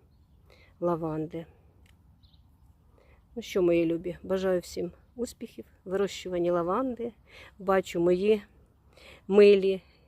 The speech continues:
ті, е, мої, е, клієнти, які купили лаванду, і зараз дивлюся, у них такі гарні, файні поля, гарні локації організували. Мені дуже приємно,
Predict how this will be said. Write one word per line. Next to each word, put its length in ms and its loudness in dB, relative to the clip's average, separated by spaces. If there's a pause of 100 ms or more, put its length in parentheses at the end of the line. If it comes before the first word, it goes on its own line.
(640)
ті, 320 -2 (1800)
е, 280 -4
мої, 440 4 (120)
е, 400 2
клієнти, 640 2
які 200 -2
купили 520 2
лаванду, 640 0
і 160 2
зараз 600 0
дивлюся, 580 2
у 60 4
них 160 4
такі 300 -4
гарні, 440 2
файні 440 4
поля, 560 0
гарні 320 -2
локації 760 0
організували. 1080 2 (320)
Мені 240 10
дуже 420 -2
приємно, 720 -2